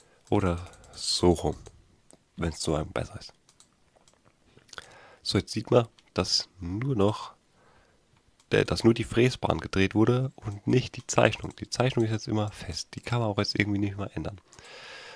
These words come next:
Was ich jetzt ein bisschen doof finde, weil vorher in Version elf konnte man die Zeichnung auch immer wieder drehen, aber die kann man jetzt hier nicht mehr bewegen. Somit kann man, wenn man jetzt die Fräsbahn irgendwo gelöscht hat aus Versehen, nicht mehr wieder herstellen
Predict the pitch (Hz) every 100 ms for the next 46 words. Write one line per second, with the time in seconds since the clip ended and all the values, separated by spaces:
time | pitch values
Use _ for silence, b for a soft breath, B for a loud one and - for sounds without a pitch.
0 | B - - 98 101 90 87 - 85 87
1 | - - - - 80 - - 117 101 90
2 | - - - 87 - 90 - 110 - 107
3 | 90 - - - 98 98 - 95 87 82
4 | 80 123 139 156 _ _ _ B B B
5 | B 98 95 98 104 95 85 - - -
6 | 95 87 - 85 - 82 - _ - 101
7 | 87 80 87 - _ _ _ B B B
8 | B - 98 107 - 101 101 90 85 82
9 | 78 - 98 - - 95 95 82 - 101
10 | 120 - 85 82 90 - 143 147 - B
11 | B B B - 123 - 101 95 78 -
12 | -